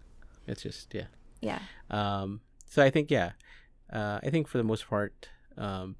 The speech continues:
Speaker 1: I feel less anxious about, you know, trying to stay away from spoilers in general.
Speaker 2: Mm-hmm.
Speaker 1: Yeah, I, I think, uh, the fandom does really well with that.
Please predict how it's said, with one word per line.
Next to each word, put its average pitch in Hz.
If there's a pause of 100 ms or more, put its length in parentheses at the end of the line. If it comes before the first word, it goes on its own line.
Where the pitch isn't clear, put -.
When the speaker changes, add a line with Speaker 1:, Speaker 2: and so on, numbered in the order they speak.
(1080)
Speaker 1:
I 117
feel 113
less - (1160)
anxious 110
about, 98
you 117
know, 92 (120)
trying 113
to -
stay 113
away 95
from -
spoilers 104
in 104
general. 117 (120)
Speaker 2:
Mm-hmm. 196 (460)
Speaker 1:
Yeah, 117 (280)
I, -
I 107
think, 113
uh, 110
the 110
fandom 107
does 104
really 101
well 98
with 101
that. 113